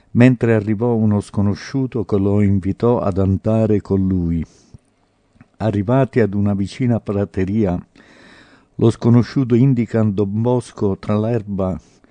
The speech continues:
un serpentaccio assai lungo e grosso. Atterrito a quella vista, Don Bosco voleva fuggire, ma lo sconosciuto lo rassicurava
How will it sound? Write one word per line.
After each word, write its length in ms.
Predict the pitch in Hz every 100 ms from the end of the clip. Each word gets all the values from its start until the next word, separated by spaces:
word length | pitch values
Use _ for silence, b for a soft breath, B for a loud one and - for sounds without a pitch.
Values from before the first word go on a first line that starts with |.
| B B B B
un 180 | - 110
serpentaccio 1120 | - 110 98 - 110 113 - 120 123 - -
assai 400 | 87 80 - 113
lungo 340 | 101 113 110 101
e 140 | 98
grosso. 680 | 82 95 92 - - 92 87 - _ b b b b b b b b _
Atterrito 580 | - 117 - 113 139 135
a 60 | 117
quella 380 | - 117 104 101
vista, 540 | 107 104 - 90 85 -
Don 260 | 95 101
Bosco 440 | 98 110 - - 95
voleva 420 | 98 104 104 92
fuggire, 720 | - 101 85 107 104 92 85 - _ b b b b b b b
ma 280 | 95 104 104
lo 220 | 123 104
sconosciuto 1120 | - _ 101 101 98 - - 135 131 107 98 - -
lo 200 | 92 98
rassicurava 920 | 95 - - 101 101 107 120 95